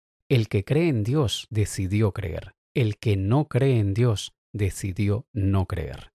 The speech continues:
El que cree que las vacunas son una forma de controlar a la sociedad decidió creer en eso. El que opina lo contrario también decidió creer en eso. Y la gran mayoría de nuestras creencias son simplemente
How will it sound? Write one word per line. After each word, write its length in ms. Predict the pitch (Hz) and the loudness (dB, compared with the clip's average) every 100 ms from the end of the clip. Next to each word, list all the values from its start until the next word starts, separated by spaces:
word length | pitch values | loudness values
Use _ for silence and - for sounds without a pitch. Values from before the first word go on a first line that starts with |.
| _ - | _ 0
El 160 | 120 | 2
que 140 | 113 104 | 2 2
cree 220 | 147 175 | 2 2
que 80 | 160 | 2
las 220 | 131 117 | 0 0
vacunas 960 | 107 - 131 143 151 143 131 - - - | -2 0 0 2 2 2 0 -2 -8 -8
son 800 | - - 123 131 135 135 131 135 | -6 2 2 2 0 0 -2 0
una 220 | 127 127 | 0 2
forma 380 | - 127 127 120 | 2 0 2 0
de 100 | 113 | 0
controlar 580 | - 104 107 104 110 123 | 0 -2 0 2 2 2
a 60 | |
la 140 | 123 110 | 0 0
sociedad 600 | - 107 113 139 131 - _ _ 120 | -2 -2 0 2 0 -2 _ _ -2
decidió 680 | 110 98 - 95 104 131 | 0 0 -2 -2 0 0
creer 300 | - 98 92 | 0 -2 -2
en 160 | 90 85 | -2 -4
eso. 380 | 82 - - - - | -6 -6 -8 -12 -4
El 180 | 120 | -2
que 100 | - | 0
opina 360 | 113 - 175 196 | -2 0 0 2
lo 100 | 170 | 2
contrario 540 | 143 151 175 117 98 - | 0 0 0 0 -4 -2
también 480 | 110 98 104 110 | 0 0 0 0
decidió 640 | 113 104 - 95 110 135 110 | 0 -2 -4 -4 0 2 0
creer 280 | - 101 90 | -2 -4 -2
en 140 | 87 82 | -4 -6
eso. 280 | - - - _ - | -8 -10 -14 _ 0
Y 100 | 113 | 2
la 160 | 104 | 4
gran 240 | 113 151 175 | 4 2 0
mayoría 400 | 160 117 131 131 | 0 0 2 0
de 140 | 127 | 0
nuestras 500 | 120 107 - 110 - | 0 -2 -2 -4 -2
creencias 560 | - 110 127 120 127 113 | -2 0 0 -2 -4 -2
son 320 | 117 117 113 | 0 -2 -2
simplemente 880 | - 104 101 98 98 98 104 113 | -4 -2 0 0 -2 -2 -4 -6